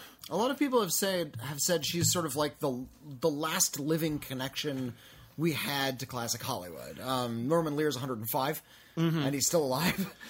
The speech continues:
Speaker 2: Uh,
Speaker 1: Uh,
Speaker 2: Norman Lloyd is
Speaker 1: excuse,
Speaker 2: a hundred and five.
Speaker 1: excuse me, Norman Lloyd, not
Speaker 2: Okay, I was
Speaker 1: Norman
Speaker 2: about to
Speaker 1: Lear.
Speaker 2: say, I thought Norman Lear was, wasn't that old, but,
Speaker 1: I
Speaker 2: uh,
Speaker 1: apologize.
Speaker 2: Norman Lloyd,
Speaker 1: Norman Lloyd, I misspoke.
Speaker 2: uh, who was in films like Limelight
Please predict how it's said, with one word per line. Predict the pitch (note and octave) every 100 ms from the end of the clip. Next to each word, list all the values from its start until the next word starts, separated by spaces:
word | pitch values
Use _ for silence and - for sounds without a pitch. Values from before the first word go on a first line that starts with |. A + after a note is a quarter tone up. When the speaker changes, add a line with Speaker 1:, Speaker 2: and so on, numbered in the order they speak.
| -
Speaker 2:
Uh, | -
Speaker 1:
Uh, | D3+ D3
Speaker 2:
Norman | F3 C4 G#3+
Lloyd | D3 D#3 C#4 D3 A2 D#3+ - _
is | D#3+ D3
Speaker 1:
excuse, |
Speaker 2:
a | C3+
hundred | D3+ C3+ B2+
and | G#3 D#3
five. | A#2 D#3
Speaker 1:
excuse | E3+
me, | F3+
Norman | E3+ D#3+ C#3+
Lloyd, | D#3 A2+ G2+
not | C3+ D#3
Speaker 2:
Okay, | D3+
I |
was | -
Speaker 1:
Norman |
Speaker 2:
about | G#3+ -
to |
Speaker 1:
Lear. | D#3+
Speaker 2:
say, | C#3
I |
thought | E3
Norman | C3 A#2+ A#2
Lear | A2+
was, | A2+ A2+ A2
wasn't | A2 A2
that | G#2+
old, | C3 A#2
but, | C#3+
Speaker 1:
I | D3+
Speaker 2:
uh, |
Speaker 1:
apologize. | D3+ C3 A2 G2+ E2
Speaker 2:
Norman | F#3+ C#4 B3+
Lloyd, | F3+ F3+ F#3+
Speaker 1:
Norman | F#3+ D#3 - -
Lloyd, | B2 C3+ E3 G3 B2+ D3 E3
I | B2+
misspoke. | E3 - - A2
Speaker 2:
uh, | G#2+
who | E3 E3+
was | E3
in | E3+ E3
films | F3 E3 D#3
like | D3 C#3 B2
Limelight | C3 D3 D3+ C#3 C#3 C#3 C3